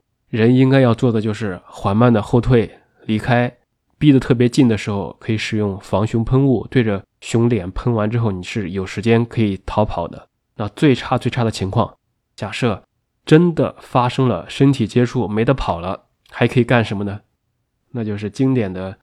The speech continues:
装死大法，就是趴在地上，用手保护着脖子，然后用背包保护身体，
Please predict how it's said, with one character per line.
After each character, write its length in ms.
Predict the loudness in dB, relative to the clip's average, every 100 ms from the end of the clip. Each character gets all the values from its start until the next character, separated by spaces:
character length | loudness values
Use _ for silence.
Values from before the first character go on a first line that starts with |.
| _ _
装 260 | 2 4 4
死 220 | 0 -2
大 220 | 0 0
法， 260 | -2 -14 -12
就 120 | -12
是 60 | -10
趴 200 | -2 0
在 100 | 2
地 200 | 2 2
上， 280 | -2 -4 0
用 180 | 0 0
手 400 | -2 -4 -4 -8 _ _
保 140 | -6 -4
护 160 | 0
着 180 | 2 0
脖 260 | 0 -2 -2
子， 180 | -2 -4
然 100 | -4
后 80 |
用 160 | -4 -4
背 180 | 2 2
包 240 | 4 2 2
保 180 | 2
护 80 | -2
身 220 | 0 0
体， 260 | 0 -4 -10